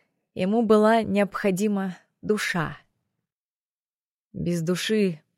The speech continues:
подобные возможности недоступны. Вот только воскресить умершего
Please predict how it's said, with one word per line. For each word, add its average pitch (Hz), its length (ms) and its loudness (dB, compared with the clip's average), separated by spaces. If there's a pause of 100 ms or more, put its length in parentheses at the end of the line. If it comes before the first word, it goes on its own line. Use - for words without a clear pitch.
(260)
подобные 190 640 4
возможности 185 920 0 (220)
недоступны. 185 880 0 (1500)
Вот 170 380 -2
только 202 460 2
воскресить 190 680 0
умершего 190 680 2